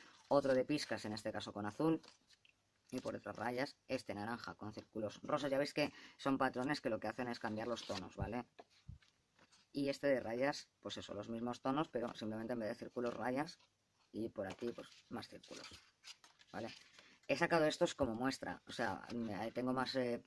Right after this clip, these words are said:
papeles en ese, en ese blog, pero bueno, así como muestra de decir, bueno, esto me puede encajar así más o menos. Si os fijáis, no tengo verde, claro, este blog de papel no tiene verde.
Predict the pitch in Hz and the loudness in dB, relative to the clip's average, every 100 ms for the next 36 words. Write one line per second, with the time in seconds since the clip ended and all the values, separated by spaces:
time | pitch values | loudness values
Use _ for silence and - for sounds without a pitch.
0 | - 107 120 139 143 117 110 107 110 113 | -6 0 2 4 4 2 -2 -4 -2 0
1 | 110 107 - - - - 101 110 117 123 | 0 -2 -6 -16 -16 -6 -4 -2 2 6
2 | 147 143 - 113 120 110 - 107 - 104 | 6 4 0 0 0 -2 -4 -6 -6 -8
3 | - - 117 117 127 131 139 135 113 110 | -4 0 0 2 0 0 2 4 2 0
4 | 117 107 107 - 127 120 - 113 120 123 | -2 -2 -2 -2 -2 -2 -2 0 2 2
5 | 117 117 - 123 117 110 113 107 117 113 | 0 -2 0 0 0 -2 -2 -2 -2 0
6 | 135 143 - - - - 117 - 113 127 | 2 2 -2 -14 -20 -10 -8 -6 -2 0
7 | 123 117 117 117 104 - 131 135 131 143 | 0 0 -2 -2 -4 -2 2 2 2 0
8 | - 120 - 107 107 110 110 107 104 - | 0 0 0 -4 -4 -2 -2 -2 -2 -2
9 | 117 104 101 101 120 139 | -2 -2 -4 -2 2 2